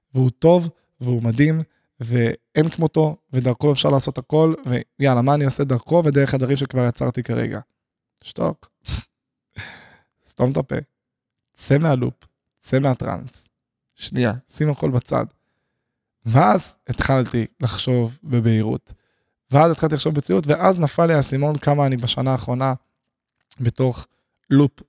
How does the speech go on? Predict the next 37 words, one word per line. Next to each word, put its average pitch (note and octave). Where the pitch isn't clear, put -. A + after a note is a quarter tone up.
אמנם B2+
לופ D3+
בריא, D3
לכאורה, C#3
כן, C#3
שוב, D3+
שעזר C3+
לי E3+
ממש, E3+
כי C#3+
בזכות D3+
הלופ E3+
הזה C#3
יש D3+
לי, D3+
בוא E3+
נגיד F3+
זה D#3+
ככה, E3+
הלופ D#3
הזה E3
דחף D#3+
לי F3
לעשות E3
כל F3+
כך C4+
הרבה A#3+
דברים, E3+
ש-, -
בוא G3
נגיד G3
את E3+
זה D3+
ככה, F3
זו D3+
התחנת C#3+
מעבר, C#3+